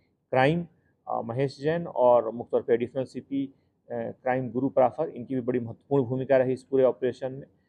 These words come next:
बहरहाल, पुलिस ने हथियारों के इस जखीरे पर और इसमें काम कर रही, इसमें खास तौर पर इस बा-, इस साल की कार्रवाई का एक खास, अ, असर ये रहा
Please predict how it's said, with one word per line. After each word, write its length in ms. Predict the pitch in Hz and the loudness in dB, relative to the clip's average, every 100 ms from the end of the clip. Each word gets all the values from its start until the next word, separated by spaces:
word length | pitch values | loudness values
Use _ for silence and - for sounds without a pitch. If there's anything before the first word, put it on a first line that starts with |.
| _ _ - | _ _ 4
बहरहाल, 240 | 131 143 | 4 4
पुलिस 400 | 139 147 151 156 | 0 2 0 2
ने 80 | 156 | 0
हथियारों 340 | 135 135 135 | 0 4 4
के 80 | 135 | 2
इस 80 | 131 | -2
जखीरे 320 | 123 123 131 | -4 -4 -4
पर 140 | 131 127 | 0 2
और 220 | 127 104 | 2 0
इसमें 200 | - 113 - | -14 -12 -4
काम 180 | 123 139 | -2 -2
कर 160 | 143 | -2
रही, 180 | 131 147 | -2 -4
इसमें 280 | 131 143 135 - _ _ - | -4 -6 -8 -8 _ _ 4
खास 220 | 160 160 | 4 6
तौर 120 | 175 | 2
पर 160 | 156 170 | 4 2
इस 140 | 165 - | 2 2
बा-, 120 | 143 | 2
इस 180 | 156 - | 2 2
साल 140 | 160 | 2
की 120 | 160 | 2
कार्रवाई 360 | 180 143 131 156 | 0 4 6 4
का 120 | 156 | 4
एक 80 | 147 | 0
खास, 360 | - 139 151 - | 2 4 4 4
अ, 280 | 143 127 120 | 4 4 0
असर 240 | 123 135 123 | -4 -4 -2
ये 160 | 127 | 2
रहा 280 | 135 107 104 | 2 0 -6